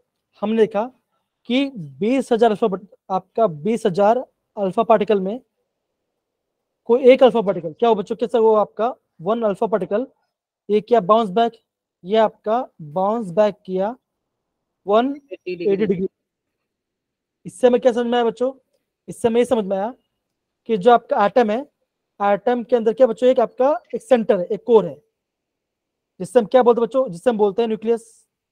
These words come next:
Speaker 1: जिसे हम nucleus कहते हैं। और nucleus में क्या बच्चों, क्या है? nucleus में आपका पॉजिटिव charge है,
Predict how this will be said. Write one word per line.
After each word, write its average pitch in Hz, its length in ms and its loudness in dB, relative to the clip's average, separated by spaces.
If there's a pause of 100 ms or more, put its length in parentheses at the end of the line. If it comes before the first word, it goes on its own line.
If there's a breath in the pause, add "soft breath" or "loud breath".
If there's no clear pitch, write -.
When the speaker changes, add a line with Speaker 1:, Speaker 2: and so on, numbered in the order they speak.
(600)
Speaker 1:
जिसे 185 200 -6
हम 277 320 -4 (160)
nucleus 190 380 -4
कहते 180 220 -8
हैं। 147 120 -18 (880)
और 220 120 0
nucleus 226 320 -4
में 247 120 -2
क्या 262 100 8
बच्चों, 247 220 0
क्या 262 160 4
है? 320 80 -2 (240)
nucleus 185 300 -4
में 220 100 -2
आपका 220 240 0
पॉजिटिव 208 280 -6
charge 208 220 -2
है, 220 100 -12